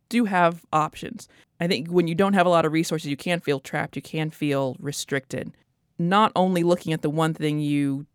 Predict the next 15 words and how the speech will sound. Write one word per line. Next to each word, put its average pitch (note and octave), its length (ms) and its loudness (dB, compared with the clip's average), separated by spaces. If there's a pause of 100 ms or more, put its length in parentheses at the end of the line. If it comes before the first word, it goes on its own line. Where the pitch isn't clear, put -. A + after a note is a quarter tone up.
don't D3+ 280 4
have C#3 480 -6 (520)
looking E3+ 280 -2
at D#3 60 -2
the D#3 80 -4
things D3+ 280 -4
that C#3 200 -6
you C3+ 420 -2
do C3+ 220 -4
have - 300 -12 (460)
and D#3 460 2 (300)
thinking F3+ 420 2
beyond D3+ 560 4
just D3+ 320 0
what C#3+ 380 0